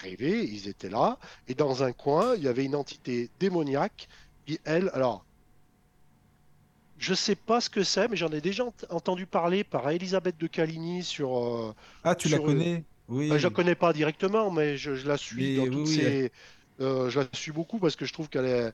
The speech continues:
Speaker 1: elle est
Speaker 2: Moi
Speaker 1: très
Speaker 2: aussi.
Speaker 1: pertinente.
Speaker 2: Elle explique très bien, elle connaît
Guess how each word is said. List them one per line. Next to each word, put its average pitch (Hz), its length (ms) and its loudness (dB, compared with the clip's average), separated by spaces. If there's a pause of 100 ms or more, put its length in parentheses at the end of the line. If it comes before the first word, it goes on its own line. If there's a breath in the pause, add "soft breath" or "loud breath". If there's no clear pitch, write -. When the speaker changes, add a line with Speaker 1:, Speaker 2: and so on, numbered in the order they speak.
(180 loud breath)
Speaker 1:
elle 131 80 0
est - 40 2
Speaker 2:
Moi 135 140 2
Speaker 1:
très 147 120 -4
Speaker 2:
aussi. 147 80 0
Speaker 1:
pertinente. 170 520 0
Speaker 2:
Elle 131 120 2
explique 131 300 -2
très - 200 -4
bien, 151 200 0
elle 151 60 -2
connaît 123 200 4